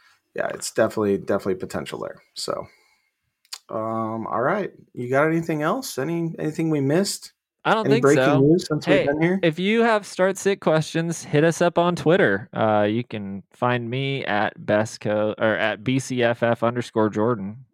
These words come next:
Speaker 2: And, um,
Speaker 1: And, yeah, Zach, you can find at B C F F underscore Zach. It's Z A K. Um, and then I'm at B C F F underscore Brandon.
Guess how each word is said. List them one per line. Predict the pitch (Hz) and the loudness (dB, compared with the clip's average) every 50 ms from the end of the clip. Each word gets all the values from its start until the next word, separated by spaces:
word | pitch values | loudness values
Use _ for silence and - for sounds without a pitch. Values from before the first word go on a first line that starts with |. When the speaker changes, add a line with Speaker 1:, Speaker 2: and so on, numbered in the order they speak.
| _ _ | _ _
Speaker 2:
And, | - 95 95 95 95 95 95 95 | -4 -2 -2 -2 -2 -2 -2 -2
um, | 95 95 92 92 92 | 0 0 0 0 0
Speaker 1:
And, | 98 110 113 117 113 110 107 104 104 - _ _ _ _ _ _ _ _ _ _ _ _ _ - | 0 -2 0 0 -2 -2 -4 -8 -10 -14 _ _ _ _ _ _ _ _ _ _ _ _ _ -6
yeah, | 104 104 101 | -4 -2 -2
Zach, | 98 92 104 110 117 127 131 131 - - | -2 -2 -2 0 0 0 0 -2 -6 -10
you | 135 120 120 | -10 -8 -8
can | 127 113 | -8 -4
find | 113 - 120 120 120 117 | 0 2 2 2 2 0
at | 117 110 - 98 | 0 0 -2 -4
B | 113 120 120 | -6 -6 -6
C | 117 - 127 120 | -4 -2 2 2
F | 117 113 113 | 2 2 2
F | 123 120 120 120 - - | 2 0 0 0 -4 -8
underscore | - 117 113 113 - - - 113 110 | -6 -4 -4 -4 -4 -2 -2 -2 -2
Zach. | 101 92 90 98 98 107 117 - - - - _ _ _ | -2 -2 -2 0 0 0 0 -2 -4 -12 -18 _ _ _
It's | - 113 - - - | -6 -6 -6 -6 -10
Z | - - 104 104 101 107 117 127 135 - | -12 -10 -10 -10 -8 -6 -4 -4 -2 0
A | - 117 120 117 117 | 0 0 0 0 -2
K. | 117 - - - 123 113 104 95 90 95 110 117 - _ _ - - _ _ _ _ - - _ _ | -4 -10 -8 -4 -2 -2 0 0 0 -2 -2 -6 -10 _ _ -20 -20 _ _ _ _ -20 -20 _ _
Um, | - 110 110 107 107 104 101 87 | -4 -2 0 0 0 0 -2 -4
and | 87 95 | -4 -4
then | 98 95 | -2 0
I'm | 104 127 135 135 | 0 2 2 2
at | 127 110 - | 2 2 0
B | - 117 117 | -2 -4 -6
C | 117 - - 120 117 | -4 0 4 4 4
F | 113 113 117 | 4 4 2
F | 117 117 110 - | 2 2 0 -2
underscore | - - 113 110 110 107 - - 110 104 | -6 -4 -2 0 -2 -2 0 0 0 0
Brandon. | 101 95 101 107 107 110 117 123 131 147 151 | 2 2 0 0 0 0 0 0 0 0 -2